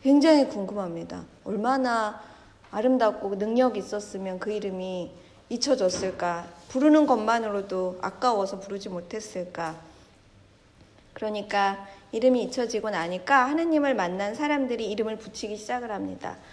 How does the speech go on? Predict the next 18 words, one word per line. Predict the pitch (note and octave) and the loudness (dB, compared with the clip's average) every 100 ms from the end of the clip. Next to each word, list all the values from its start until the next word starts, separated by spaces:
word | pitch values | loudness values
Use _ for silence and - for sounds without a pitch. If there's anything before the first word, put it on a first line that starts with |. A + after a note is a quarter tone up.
| - - | -18 -4
엘이라고 | F#3+ G3 G3 F#3+ G3 - - - - G#3 G3 | 0 2 0 -4 -10 -16 -20 -16 -8 -8 -8
부르기도 | G3+ G3 G3 G3 | -10 -10 -8 -8
하고요. | G#3 G3+ G#3 | -8 -8 -4
엘 | - G3 | -2 -2
샤다이, | G#3 C4 - A3 A3+ B3+ D#4+ - - - _ - | -4 -8 -6 -4 -2 -2 -4 -12 -20 -20 _ -14
뭐, | F3+ F3 - - | -10 -10 -8 -4
엘로힘, | G3+ A#3 B3 C#4 F4 - - | 0 0 2 0 -2 -8 -16
아도나이 | - G3 A3 B3 G3 G3 C#4 - - | -8 -6 -4 -2 -4 -4 -4 -6 -12
이렇게 | A3 B3 | -10 -10
부릅니다. | - A3 A3 F#3 - - - - - - | -8 -8 -8 -8 -8 -12 -14 -20 -20 -12
뭐, | G3+ | -8
거기에는 | G#3 G#3 B3 A#3 A3 G#3 | -4 -4 -2 -4 -6 -10
주님, | - G#3+ A3 G3+ F#3+ - - - - | -8 -8 -6 -6 -8 -12 -20 -20 -16
뭐, | - | -14
강력하신 | - F#3+ A#3 B3+ B3+ A3 A#3+ G3+ | -10 -6 -4 -4 -6 -8 -8 -10
주님, | F#3+ F#3+ F#3 | -8 -8 -8
전능하신 | G3+ G3 A3 A3+ G3+ G3+ | -8 -8 -6 -6 -6 -10
주님, | F#3+ F#3 F#3 F3+ | -10 -10 -8 -8